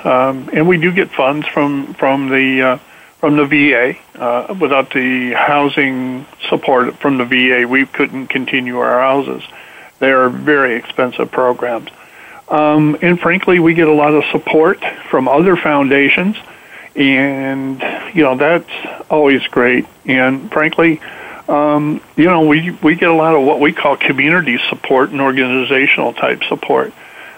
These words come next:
Uh, you know, the Elks, uh, various churches, um, uh, some of the, uh, colleges, and frankly, um, you know, some of the, uh, stores as well. So,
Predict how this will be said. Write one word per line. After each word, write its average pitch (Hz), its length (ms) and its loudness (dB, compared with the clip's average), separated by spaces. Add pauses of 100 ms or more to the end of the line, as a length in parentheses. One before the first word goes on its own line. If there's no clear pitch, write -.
(100)
Uh, 127 340 -2
you 202 140 -2
know, 127 140 0
the 123 180 0
Elks, 127 420 2 (120)
uh, 123 260 0
various 127 500 0
churches, 139 840 2 (100)
um, 131 420 -6 (540)
uh, 117 460 0 (220)
some 135 160 2
of 139 140 2
the, 131 640 -2
uh, 123 400 -8 (540)
colleges, 147 840 4
and 131 440 -2
frankly, 143 560 2
um, 139 380 0 (140)
you 170 80 0
know, 139 140 2
some 147 220 0
of 143 80 2
the, 131 460 0
uh, 143 80 0 (120)
stores 147 500 2
as 117 160 -2
well. 135 380 0 (180)
So, 131 280 2